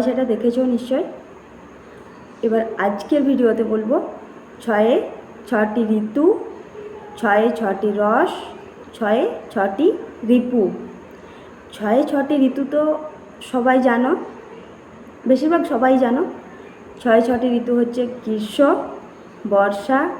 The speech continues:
শরৎ, হেমন্ত, শীত ও বসন্ত। এখন কি ঋতু চলছে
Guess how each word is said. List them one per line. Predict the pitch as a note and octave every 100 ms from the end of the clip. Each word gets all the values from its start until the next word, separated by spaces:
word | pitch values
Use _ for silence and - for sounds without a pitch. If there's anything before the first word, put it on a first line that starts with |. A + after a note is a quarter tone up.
| - - - - -
শরৎ, | G#3+ G3 A3 C4+ - - - - - - - -
হেমন্ত, | G3+ G3+ G#3+ A#3 G3+ E4 - - - - - -
শীত | - A#3+ F4 - - - - - - - - A#3+
ও | G#4 - - A#3
বসন্ত। | A3+ B3+ A#3+ G3+ F#3+ - - - - - G#3
এখন | G3 C4+ C#4
কি | D4
ঋতু | C#4+ - D#4
চলছে | D4 C#4+